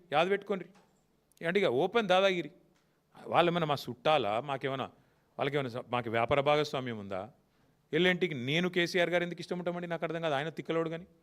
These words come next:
వాళ్ళ మీద డాగేసుడు, ఇదంతా ఎట్లుందంటే ప్యాటర్న్.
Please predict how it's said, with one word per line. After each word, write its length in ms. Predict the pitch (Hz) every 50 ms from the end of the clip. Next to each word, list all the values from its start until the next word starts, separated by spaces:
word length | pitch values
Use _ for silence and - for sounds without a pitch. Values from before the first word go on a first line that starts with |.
| _ _ _ _ _ _ _ _ _ -
వాళ్ళ 140 | 160 165 175
మీద 140 | 175 180 175
డాగేసుడు, 680 | 135 113 131 139 151 156 147 143 - - 127 117 120 - _ _ _ _ _ _ _ _ _ _ _ _ _
ఇదంతా 300 | - 147 170 208 233 240
ఎట్లుందంటే 540 | 220 180 165 - - 240 247 233 208 190 165
ప్యాటర్న్. 640 | 151 - 151 151 156 185 160 127 101 92 101 147 208